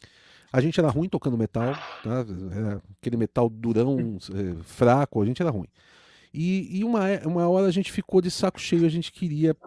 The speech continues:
poder fazer outras coisas que a gente não podia dentro do metal, como, como as próprias harmonias vocais, et cetera, e coisas mais limpas que a gente queria fazer e não, não tinha espaço.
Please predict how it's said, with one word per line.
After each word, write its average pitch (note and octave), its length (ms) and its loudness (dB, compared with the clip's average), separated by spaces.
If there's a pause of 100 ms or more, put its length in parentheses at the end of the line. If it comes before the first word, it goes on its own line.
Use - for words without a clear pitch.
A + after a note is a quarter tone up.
(160)
poder D#3 200 4
fazer D3 240 -2
outras D3 280 -4
coisas C3+ 220 -4
que - 80 -6
a D#3 40 -2
gente D3+ 140 -6
não D#3 140 -4
podia C3 300 -2
dentro B2+ 220 -6
do B2+ 100 -6
metal, A#2+ 400 -2 (160)
como, E3 280 -2 (100)
como D3+ 200 -2
as - 80 -4
próprias A#2 400 -2
harmonias G#2+ 360 -4
vocais, G#2 580 -6
et G2+ 120 -14
cetera, G#2 460 -6 (340)
e G#2+ 80 -6
coisas A2+ 360 2
mais A2 260 0
limpas A2 400 -4
que A2+ 80 -6
a - 20 -2
gente G#2 140 -8
queria G2 240 -4
fazer F#2+ 320 -6
e A#2 40 -2
não, A#2 140 -6
não A#2+ 140 -6
tinha - 160 -8
espaço. - 500 -10